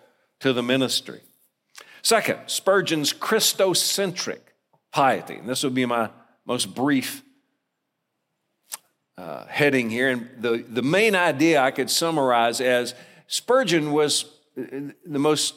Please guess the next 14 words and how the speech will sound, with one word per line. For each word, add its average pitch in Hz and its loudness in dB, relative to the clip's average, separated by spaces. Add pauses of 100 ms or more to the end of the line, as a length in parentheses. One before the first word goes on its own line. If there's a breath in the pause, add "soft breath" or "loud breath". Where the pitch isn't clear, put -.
(520)
Christocentric 180 0
preacher 180 -2 (800)
and 120 -8
pastor, 123 0 (440)
uh, 117 2 (640)
perhaps 135 2
ever. 127 2 (800 loud breath)
And 151 2
his 151 2
piety 196 0
was 147 2
just 170 0
as 147 2
Christocentric. 151 -2